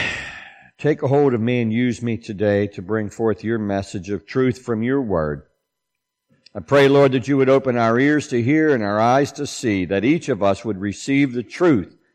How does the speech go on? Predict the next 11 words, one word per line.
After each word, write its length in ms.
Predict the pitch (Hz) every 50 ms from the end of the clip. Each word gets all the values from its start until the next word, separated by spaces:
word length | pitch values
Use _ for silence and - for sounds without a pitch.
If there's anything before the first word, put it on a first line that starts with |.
| _ _ _ _ _ _ _ _ _ _ _ _ _ _ _ _ _ _ _ _ _ -
that's 140 | 87 - -
about 320 | 90 85 110 110 113 -
to 40 | 107
be 140 | 101 117 117
presented. 680 | 117 - 120 107 - 113 113 104 95 - 85 73 - _ _ _ _ _ _ _ _ _ _ _ _ _ _ _ _ _ _ _ _ -
I 60 | 76
pray 300 | 71 - 107 104 101 101
this 260 | 92 98 95 - -
in 140 | 107 104 95
Christ's 480 | - - 95 90 90 98 95 - -
name. 480 | 90 82 73 69 71 73 - - -